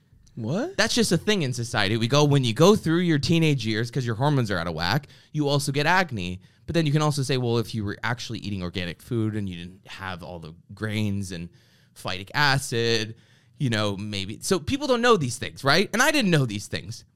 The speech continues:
Speaker 2: but I've just been awakened to an entire world through politics and health. It's very heterodox. So I'm used to people being like, "Oh, Jordan,"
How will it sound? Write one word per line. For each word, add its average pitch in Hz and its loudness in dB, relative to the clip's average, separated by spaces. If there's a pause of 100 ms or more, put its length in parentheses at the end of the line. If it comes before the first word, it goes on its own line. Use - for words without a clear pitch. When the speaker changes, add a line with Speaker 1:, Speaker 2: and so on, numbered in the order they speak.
Speaker 2:
but - 0
I've 175 2
just 214 -4
been 202 0
awakened 147 2
to 120 -2
an 117 -2
entire 117 2
world 110 2
through 95 -4
politics 139 -2
and 104 -8
health. 110 -2
It's - -16
very 127 0
heterodox. 85 -6 (800)
So 214 0
I'm 208 2
used 220 0
to 190 2
people 165 0
being 135 4
like, 127 2
"Oh, 170 6
Jordan," 90 -2